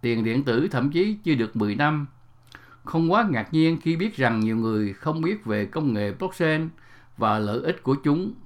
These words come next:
Do đó, việc cung cấp các chuyên gia về công nghệ blockchain và tiền điện tử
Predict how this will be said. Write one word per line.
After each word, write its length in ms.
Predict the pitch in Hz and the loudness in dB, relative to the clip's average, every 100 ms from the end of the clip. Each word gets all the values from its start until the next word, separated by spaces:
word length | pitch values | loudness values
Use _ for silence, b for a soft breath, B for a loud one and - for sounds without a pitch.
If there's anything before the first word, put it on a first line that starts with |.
| - - b b b - | -20 -20 b b b 0
Do 200 | 147 156 | 4 6
đó, 300 | 156 180 175 | 4 4 0
việc 320 | 104 117 - | -2 -4 0
cung 220 | 165 165 | 0 0
cấp 160 | 208 208 - | -2 -4 -4
các 160 | 208 208 | -4 0
chuyên 140 | 165 | 0
gia 240 | 156 160 160 | 2 0 -2
về 280 | 117 107 104 | -2 -2 -2
công 260 | 170 139 | -2 -2
nghệ 140 | 101 101 | -2 -4
blockchain 540 | 190 185 175 165 156 | -8 -2 0 2 0
và 120 | 110 | -2
tiền 260 | 110 101 98 | -2 -2 -2
điện 220 | 107 131 | -2 -2
tử 300 | 107 117 | 0 0